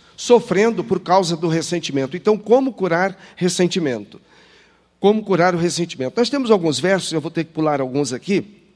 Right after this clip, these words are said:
mas o primeiro que nós vamos ler, primeiro Coríntios treze, verso cinco, diz assim: O amor, ele não mal-, maltrata,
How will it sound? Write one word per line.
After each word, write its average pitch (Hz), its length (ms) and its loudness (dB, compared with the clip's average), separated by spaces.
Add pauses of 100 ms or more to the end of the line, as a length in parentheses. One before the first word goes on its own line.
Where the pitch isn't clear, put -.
(720)
mas 208 220 2
o 240 40 -2
primeiro 240 320 4
que 220 100 -6
nós 180 160 2
vamos 156 200 -2
ler, 175 220 4
primeiro 185 440 0
Coríntios 165 420 -4
treze, 117 600 -4 (100)
verso 127 680 -2
cinco, 190 420 -2
diz 190 220 -2
assim: 165 340 0 (580)
O 190 140 4
amor, 190 380 8 (320)
ele 175 220 0
não 226 220 6
mal-, 185 300 0
maltrata, 160 880 -2